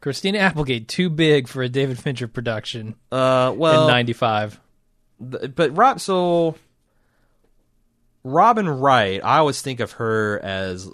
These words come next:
Speaker 2: cool and detached. Like, even in Princess Bride, that's kind of her initial character trait, that she is aloof
Speaker 1: Uh-huh.
Speaker 2: and teasing the farm boy, and she kind of plays that ice queen well. Um, maybe that would have been a good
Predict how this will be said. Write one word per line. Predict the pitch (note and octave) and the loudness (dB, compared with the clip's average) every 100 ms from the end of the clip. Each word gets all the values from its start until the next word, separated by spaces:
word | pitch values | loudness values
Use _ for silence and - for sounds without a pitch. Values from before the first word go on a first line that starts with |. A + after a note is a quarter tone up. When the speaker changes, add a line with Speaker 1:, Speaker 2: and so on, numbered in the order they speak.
| - | -16
Speaker 2:
cool | - A2 G2+ | -10 -6 -6
and | F#2 | -8
detached. | E2 - D#2 - - - _ _ - | -12 -12 -12 -14 -16 -16 _ _ -14
Like, | A#2+ | -8
even | F#3 E3 | -6 -6
in | B2 | -4
Princess | D3 B2 G#2 | -6 -4 -8
Bride, | - B2+ G#2+ F#2 | -6 -2 -2 -2
that's | G2+ - | -6 -6
kind | A2+ G2+ | -8 -8
of | F#2 | -8
her | G2+ G2 | -6 -6
initial | F#2 G2+ - F2+ | -6 -8 -10 -8
character | A#2+ G#2+ F2+ | -6 -6 -8
trait, | E2+ - - E2+ C#2+ | -16 -16 -12 -12 -10
that | E2 | -14
she | - G2 | -10 -8
is | F#2 F2 - | -10 -12 -12
aloof | G2+ G2 G2 A2+ | -10 -8 -8 -6
Speaker 1:
Uh-huh. | A2+ A#2 | -6 -6
Speaker 2:
and | E2 E2 E2+ _ _ - | -8 -12 -18 _ _ -10
teasing | A#2 G2+ G2 | -8 -6 -10
the | F#2+ | -8
farm | G2+ G2 F#2 | -6 -6 -6
boy, | F#2 F#2 F#2 F2+ | -8 -8 -8 -8
and | F2+ D2 F2 E2+ E2+ E2 | -10 -10 -12 -14 -16 -16
she | - | -16
kind | - G2+ | -10 -10
of | F2+ | -10
plays | G#2+ G2 F2+ | -10 -10 -10
that | F2+ - | -12 -10
ice | F#2+ G2 | -12 -12
queen | - F#2+ F2 F2 F2 E2 _ | -16 -16 -14 -14 -16 -18 _
well. | F#2+ G2+ F#2 D#2 D2+ - _ _ _ _ _ _ _ - | -14 -8 -8 -8 -14 -18 _ _ _ _ _ _ _ -8
Um, | A2+ A2+ A2+ A2 A2 G#2+ G2+ G2 - _ _ | -4 -2 -2 -4 -4 -6 -8 -12 -16 _ _
maybe | F#2 A#2 G3 C4+ | -10 -4 -2 0
that | C4+ G3 | 0 2
would | A#3 | 0
have | D#3+ | 0
been | G2+ | -6
a | F2+ | -8
good | E2 E2+ E2 E2 | -8 -8 -8 -14